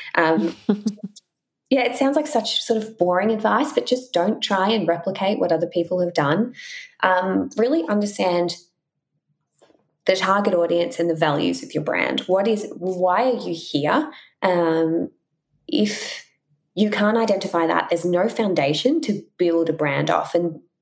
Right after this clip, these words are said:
Speaker 1: it was that foundation that allowed us to create The Voice. We didn't just sort of wake up one day and be like, "Oh my God, like, what if we talked in first person and Frank is a character?"
Speaker 2: <laughs>
Speaker 1: It was, um,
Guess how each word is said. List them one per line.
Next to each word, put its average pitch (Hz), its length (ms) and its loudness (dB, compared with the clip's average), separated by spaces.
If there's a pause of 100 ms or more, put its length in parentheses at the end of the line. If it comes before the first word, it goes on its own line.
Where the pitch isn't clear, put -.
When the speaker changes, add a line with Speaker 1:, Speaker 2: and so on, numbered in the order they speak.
(160)
Speaker 1:
it 156 140 0
was 170 140 -2
that 214 200 0
foundation 185 880 0
that 165 200 0
allowed 156 360 2
us 156 180 -2
to - 120 -4
create 156 340 -2
The 160 80 -2
Voice. 151 300 0
We 185 60 -2
didn't 220 140 0
just 240 120 0
sort 226 120 2
of 156 60 0
wake 165 220 0
up 165 140 0
one 170 120 0
day 156 120 0
and 151 60 0
be 185 60 0
like, 214 140 -2 (100)
"Oh 190 60 -2
my 233 60 2
God, 427 220 0
like, 170 180 0 (140)
what 170 140 2
if 202 100 -2
we 262 80 2
talked 240 220 2
in 262 100 2
first 269 260 0
person 240 440 0
and 185 380 0
Frank 196 460 0
is 240 120 2
a 294 40 2
character?" 285 500 2
Speaker 2:
<laughs> - 1000 -8
Speaker 1:
It 214 180 2
was, 180 460 2 (800)
um, 170 500 0